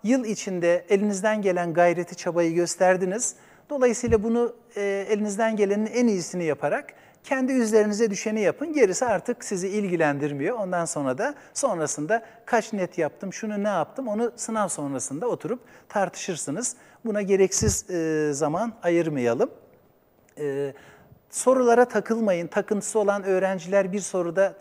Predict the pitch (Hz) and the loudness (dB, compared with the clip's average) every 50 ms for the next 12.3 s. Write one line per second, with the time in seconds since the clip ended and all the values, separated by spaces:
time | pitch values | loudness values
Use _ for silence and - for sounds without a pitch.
0 | - 220 220 208 208 185 202 185 185 196 202 202 190 180 - 180 170 190 185 185 | -10 -6 -4 -2 0 0 0 0 -2 -2 -2 -2 -4 -4 -4 -4 -2 -2 -2 -2
1 | 180 170 180 185 190 190 - - - - _ - - 180 - 190 190 196 185 190 | -2 -2 -2 -2 -2 -4 -8 -20 -20 -20 _ -8 -8 -6 -4 0 2 2 2 2
2 | 180 175 156 170 170 190 202 202 185 - 170 156 143 160 160 160 175 190 202 214 | 0 0 0 0 2 2 0 -2 -2 -2 -2 -2 -2 -4 -4 -4 -2 -2 -2 -2
3 | 202 - 214 214 190 175 185 180 190 190 190 190 - 185 175 165 160 180 196 190 | -2 -2 -2 -2 -2 -2 -2 -2 -2 -2 -4 -4 -2 -2 -2 -2 0 -2 -2 -2
4 | - - - - - - _ - 170 175 - - - 196 202 196 - 208 208 202 | -4 -12 -20 -20 -20 -8 _ -2 -2 -2 -2 -2 0 2 2 2 2 0 -2 -2
5 | - 220 208 - 202 - 214 214 220 226 220 - - - 190 190 185 - - 196 | -4 -6 -10 -10 -10 -4 0 2 2 2 0 -4 -10 -10 -8 -8 -6 -6 -2 0
6 | 190 180 175 156 143 151 190 254 254 - - - - - - 202 196 180 175 170 | 0 0 0 -2 -2 -2 -2 -4 -6 -10 -16 -20 -20 -20 -14 -10 -8 -6 -4 -4
7 | 165 165 160 156 - - - 190 180 - - 180 175 170 - - 185 170 - - | -2 -4 -4 -6 -6 -4 -4 -4 -2 -2 -2 -2 -2 -4 -4 -4 -4 -4 -4 -4
8 | 165 160 156 156 190 285 294 269 - - 202 185 - 180 175 160 165 185 160 151 | -6 -6 -4 -6 -6 -6 -4 -4 -2 0 -2 -2 -2 -4 -6 -6 -4 -2 0 0
9 | 139 139 135 - - 269 302 - - - - - - - - - _ - 160 160 | 2 2 0 -2 -4 -6 -6 -8 -14 -20 -20 -20 -20 -20 -20 -20 _ -14 -10 -8
10 | 156 151 151 156 156 156 196 196 185 175 160 - - 180 185 214 233 240 240 - | -6 -6 -6 -6 -4 -2 -2 0 0 0 0 -2 -2 -2 0 0 0 0 -2 -4
11 | 190 170 165 165 165 156 175 190 202 190 175 151 135 139 - - 143 - 143 127 | -2 -2 -2 -2 -4 -4 -2 0 0 0 0 -2 -4 -4 -4 -4 -2 -2 -2 -2
12 | 123 143 185 285 349 | -2 -2 -2 -4 -8